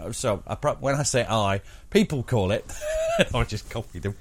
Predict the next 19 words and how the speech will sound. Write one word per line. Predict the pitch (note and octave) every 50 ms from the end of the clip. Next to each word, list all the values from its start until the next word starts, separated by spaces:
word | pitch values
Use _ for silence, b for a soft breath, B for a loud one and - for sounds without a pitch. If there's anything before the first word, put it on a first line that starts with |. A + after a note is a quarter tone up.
| -
<laughs> | - -
The | G3 F3+ - - - B2 G2 E2+ E2 E2+ F2 - F2+ G#2 F2+ E2+ F2+ F2 - - - - - - - - F#3 - - - - - - F#3 F#3+
first, | - - A3 A#3 A#3 B3+ A#3+ - - -
se-, | - - G#3 - - -
sorry, | - - G3 F3+ C3+ - - - - -
<laughs> | - - -
the | E3
first | C#3 - - - A#3+ B3 G#3+ F#3 - - - -
second | - - - F3 F3+ F3 - E3 D#3 B2+
generation | - C3 G2+ B2+ D#3 D3 C#3+ C#3+ - - - C3 B2+ C#3
scout. | - - - - D3+ C#3+ B2+ G#2+ B B B B B B B B B -
Ah, | A3 A3 G#3+ G3 F3 D3+ A#2+ G#2+
so, | - - - A2 G#2+ G#2 G2 F#2
uh, | G2 F#2+ F2+ - B B B B B B
not | F#3 F#3+ C#3+
like, | C3+ B2 A2 G2+ - - - - - - B2+
uh, | A#2 A2+ A2 G#2+
not | A#2+ E3 C3+
like, | A2+ G#2+ G#2+ F#2+